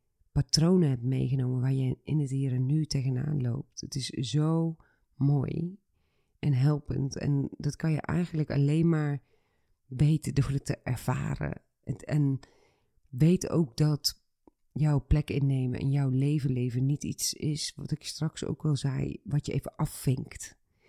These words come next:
Maar het is wat mij betreft echt een proces waarin je steeds een stapje dichter bij jouw plek en jouw leven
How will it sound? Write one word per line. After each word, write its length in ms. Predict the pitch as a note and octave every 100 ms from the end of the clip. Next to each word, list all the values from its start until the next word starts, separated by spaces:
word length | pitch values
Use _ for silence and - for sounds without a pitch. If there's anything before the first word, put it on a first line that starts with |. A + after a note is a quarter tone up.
| - -
Maar 140 | D3 D3
het 140 | C#3+
is 220 | D#3 - -
wat 100 | C3+
mij 180 | D3
betreft 340 | C3+ C#3 C#3+ -
echt 220 | C#3+ -
een 100 | C3
proces 520 | - C3 - C#3+ C3+
waarin 280 | C3+ C3+ C3+
je 80 | B2+
steeds 640 | - - D3+ D#3+ E3 -
een 80 | D3+
stapje 560 | - - D3+ - C#3+ B2
dichter 400 | C#3 - - B2
bij 400 | C3 B2+ C3+ B2 - - _
jouw 360 | - C3+ B2+ B2
plek 300 | - B2 A#2+
en 240 | B2 B2+ A#2+
jouw 260 | C3+ C3
leven 520 | B2+ B2 B2+ B2 A#2+